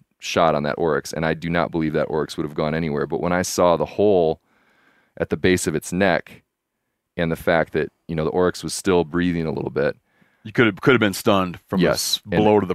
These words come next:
Speaker 1: when I,
Speaker 2: process.
Speaker 1: when I saw that hole on the neck, I just said,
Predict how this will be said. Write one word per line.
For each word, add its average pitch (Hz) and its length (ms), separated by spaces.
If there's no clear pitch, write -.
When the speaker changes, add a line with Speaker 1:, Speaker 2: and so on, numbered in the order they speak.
Speaker 1:
when 95 80
I, - 20
Speaker 2:
process. 95 240
Speaker 1:
when 92 100
I 98 80
saw 104 240
that 101 140
hole 98 260
on 87 120
the 82 80
neck, 82 380
I 80 80
just 80 220
said, 76 320